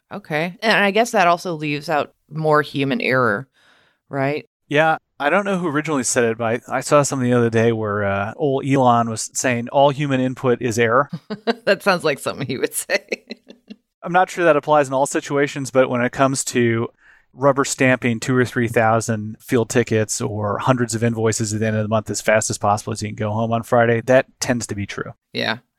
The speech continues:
Speaker 1: So what would you say is your most important lesson learned throughout your career?
Speaker 2: Well, this is gonna sound trite, but when I was young, I thought,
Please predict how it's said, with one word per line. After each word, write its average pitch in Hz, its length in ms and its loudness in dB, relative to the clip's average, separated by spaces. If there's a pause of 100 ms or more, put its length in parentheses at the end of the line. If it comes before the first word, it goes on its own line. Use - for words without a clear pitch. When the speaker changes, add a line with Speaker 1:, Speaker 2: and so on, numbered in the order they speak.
(400)
Speaker 1:
So 240 180 0
what 349 120 6
would 415 120 4
you 302 120 0
say 269 200 4
is 220 120 -2
your 233 80 2
most 202 280 2
important 156 420 -2
lesson 139 380 0
learned 123 460 0 (380)
throughout 123 260 0
your 120 120 -8
career? 123 500 -6 (500)
Speaker 2:
Well, 147 340 2
this 151 200 -4
is 165 100 -10
gonna 131 180 0
sound 120 580 2
trite, 120 420 0
but 113 220 -6
when 127 140 -2
I 123 120 4
was 117 400 -6 (180)
young, 117 600 2
I 123 140 2
thought, 117 400 2